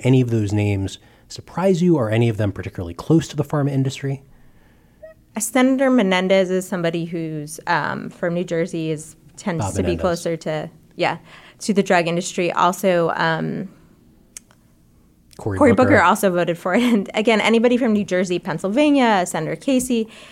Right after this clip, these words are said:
Speaker 2: um, is gonna have probably a bit trickier time navigating an issue like that. And I think it's
Speaker 1: Because
Speaker 2: easy
Speaker 1: the pharma industry is, is located in, like, that Mid-Atlantic pharma belt area.
Speaker 2: Yes, exactly.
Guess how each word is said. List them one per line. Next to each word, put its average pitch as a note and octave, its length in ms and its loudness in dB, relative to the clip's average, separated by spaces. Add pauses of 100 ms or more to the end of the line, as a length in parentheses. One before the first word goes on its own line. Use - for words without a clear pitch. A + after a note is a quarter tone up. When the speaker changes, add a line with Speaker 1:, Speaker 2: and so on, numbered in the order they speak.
(240)
Speaker 2:
um, F#3+ 340 2
is F#3 140 -6
gonna F#3+ 240 0
have E3+ 600 2 (220)
probably F3 320 0
a E3+ 80 -2
bit - 560 -2 (200)
trickier F#3+ 340 0
time E3 480 -2
navigating E3 540 -2
an D#3+ 80 -6
issue E3 340 -8
like D3+ 220 -8
that. - 260 -8 (240)
And G#3+ 100 2
I A3 80 4
think A#3+ 300 2
it's G#3 100 -4
Speaker 1:
Because B3+ 200 4
Speaker 2:
easy - 20 -2
Speaker 1:
the B2+ 120 0
pharma A2 260 2
industry G2 420 -2
is, F2+ 160 -6
is G#2 160 -4
located F#2+ 560 0
in, F2 80 -2
like, F2+ 140 -6
that F#2+ 120 -4
Mid-Atlantic F#2+ 720 -2
pharma F#2+ 380 -2
belt F2 260 -4
area. E2 260 -6
Speaker 2:
Yes, - 420 0 (160)
exactly. F3+ 600 -2